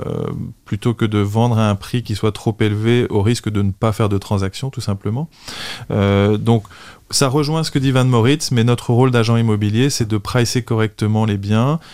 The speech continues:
de tenir compte du marché, donc des biens qui sont disponibles, et je crois qu'At Home, euh, pour ça, est une valeur sûre. On voit à un instant T quels sont les biens qui sont disponibles sur le marché, donc on a des points de comparaison. Euh,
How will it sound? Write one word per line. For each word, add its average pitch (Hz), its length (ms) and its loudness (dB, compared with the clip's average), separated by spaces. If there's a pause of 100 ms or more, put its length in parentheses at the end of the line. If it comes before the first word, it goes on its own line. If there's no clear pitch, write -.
(160)
de 123 180 2
tenir 131 400 0
compte 120 400 -2
du 113 160 0
marché, 120 460 0
donc 110 160 0
des 107 100 0
biens 117 240 0
qui 107 160 -6
sont 117 220 -2
disponibles, 110 680 -2
et 101 220 -2
je - 40 -14
crois 110 140 -4
qu'At 104 280 -4
Home, 117 240 0
euh, 95 140 -2 (280)
pour - 180 -4
ça, 123 140 0
est 104 100 -4
une 113 100 2
valeur 104 300 0
sûre. 180 240 0
On 87 340 -4
voit 120 460 0 (180)
à 107 140 0
un 120 80 2
instant 117 360 0
T 123 180 -2
quels 131 180 0
sont 123 160 -4
les 117 120 0
biens 120 260 -2
qui - 100 -10
sont 110 140 -4
disponibles 107 400 -4
sur 113 100 -2
le 107 80 2
marché, 104 320 0
donc 175 160 -2
on 107 100 0
a 104 80 2
des 104 120 0
points 123 240 0
de 107 80 0
comparaison. 123 720 0 (600)
Euh, 101 500 2